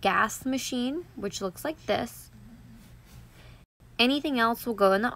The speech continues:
autoclave, which looks like this. Also, anything that is specialty equipment or instruments,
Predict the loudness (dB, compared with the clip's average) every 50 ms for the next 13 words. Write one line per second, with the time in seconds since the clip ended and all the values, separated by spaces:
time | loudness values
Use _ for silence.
0 | 4 4 4 4 2 -2 -4 -6 -6 -6 -6 -8 -10 -16 -20 -20 -20 -20 -20 -20
1 | -20 -20 -20 -20 -20 -20 -20 -20 -20 -20 -12 2 4 4 4 6 2 -2 -4 -4
2 | -4 -8 -8 -8 -8 -10 -10 -10 -10 -10 -14 -16 -18 -20 -20 -20 -20 -20 -20 -20
3 | -20 -20 -20 -20 -20 -20 -20 -20 -20 -20 -20 -18 -18 -18 -18 _ _ _ _ _
4 | _ -20 -20 -20 -20 -20 -20 -20 -20 -20 -20 -20 -20 -20 -20 -20 -20 -20 -20 -20
5 | -20 -8 2 4 6 6 6 4 2 2 4 4 2 2 2 2 2 2 0 -2
6 | -2 -2 0 2 2 2 2 0 -2 -6 -2 0 2 2 2 2 0 -4 -8 -14
7 | -16 -4 0 2 2 2 2 -2 -4 -4 -4 -4 -2 -2 -2 -4 -8 -12 -20 -20
8 | -20 -20 -20 -20 -20 -20 -20 -20 -20 -20 -20 -20 -8 -8 -6 -2 2 2 2 2
9 | 2 0 -2 -2 -4 -8 -14 -20 -6 0 2 2 2 2 0 -2 -2 -2 -2 0
10 | 0 -2 -2 -6 -12 -16 -18 -18